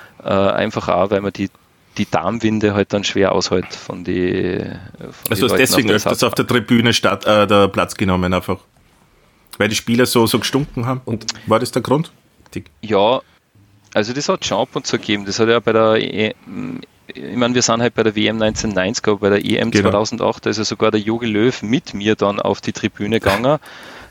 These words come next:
Speaker 1: weil uns der, äh, Schiedsrichter, der vierte Mann, aufgeschickt hat, der gesagt hat, die, es kann keiner mehr schnaufen da. Äh, bitte geht's weg und nehmt's am besten
Speaker 2: Ja,
Speaker 1: auch die Spieler
Speaker 2: ja.
Speaker 1: mit. Ja.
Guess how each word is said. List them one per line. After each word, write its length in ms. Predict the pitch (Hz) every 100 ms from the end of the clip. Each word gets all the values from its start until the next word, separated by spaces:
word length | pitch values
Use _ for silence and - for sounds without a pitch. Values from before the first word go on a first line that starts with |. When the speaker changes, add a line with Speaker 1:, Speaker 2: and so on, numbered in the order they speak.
| -
Speaker 1:
weil 180 | 101 104
uns 240 | 110 -
der, 840 | - 104 104 104 - - - - -
äh, 60 |
Schiedsrichter, 840 | 110 113 - 113 - 110 107 104 104
der 80 | -
vierte 300 | - 107 -
Mann, 280 | 104 95 107
aufgeschickt 560 | 101 - 113 - - -
hat, 120 | 110
der 160 | 110
gesagt 320 | 110 - 104 -
hat, 100 | 110 -
die, 160 | 104 -
es 160 | 104
kann 420 | - - - 104
keiner 360 | - - 107 139
mehr 100 | 113
schnaufen 460 | 110 - 98 151 143
da. 220 | 92 127 - - - - - - 110 104 101
Äh, 60 | 104 _
bitte 460 | 123 - - 131 151 - - - - - - _ -
geht's 380 | 117 120 -
weg 300 | 104 117 - -
und 240 | 107 101
nehmt's 340 | 98 113 -
am 80 | 107
besten 320 | 98 104 -
Speaker 2:
Ja, 140 | 110 101
Speaker 1:
auch 40 |
die 80 | 104
Spieler 300 | - 107 104
Speaker 2:
ja. 140 | 104
Speaker 1:
mit. 200 | 107 -
Ja. 200 | 98 90